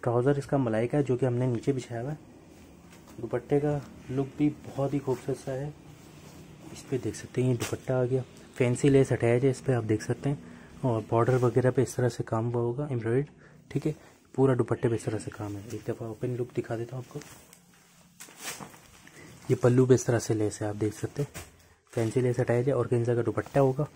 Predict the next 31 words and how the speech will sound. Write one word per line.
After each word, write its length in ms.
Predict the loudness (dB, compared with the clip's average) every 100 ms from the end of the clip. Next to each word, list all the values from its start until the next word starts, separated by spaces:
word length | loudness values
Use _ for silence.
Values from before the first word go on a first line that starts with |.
| -20 -20 -20 -10 4
ये 100 | 4
जरी 260 | 6 4 4
के 100 | 2
साथ 280 | 0 -4
काम 260 | -2 -2 -2
है 60 | -2
फुल 220 | 0 0
दुपट्टे 340 | 0 -2 -6
पे। 960 | -10 -12 -18 -20 -20 -18 -16 -16 -14 -4
बॉर्डर 240 | 0 2 0
इस 180 | 0
तरह 120 | -2 0
से 140 | 2
एम्ब्रॉयडरी 360 | 2 2 2 2
दिए 180 | 2
हुए 80 | 4
होंगे। 240 | 2 0 -4 -4
ठीक 160 | -2 0
है, 80 | -2 -6 -20 -20 -20 -20 -20 _ -8
ये 100 | -6
आगे 240 | -4 -4
पूरा 360 | -4 -2 0 0
लुक 300 | 0 -4 -6 -20 -20 -20 -20 -20 -20 -20 _ _ _ _
काफ़ी 240 | -8 -6 -6
प्यारा 240 | -4 -4
खूबसूरत 380 | -4 -6 -8 -10
सा 200 | -6 -4
आ 40 | -4
गया 140 | -4 -6 -12 -20 -20 -20 -20 -20 -20 -20
आर्टिकल। 360 | -18 -14 -10 -10 -10 -20 -20 -20 -20 -20 -20 -20 -20 -20 -20 -20 -20 -20 -20 -20 -20 -18
ये 60 | -16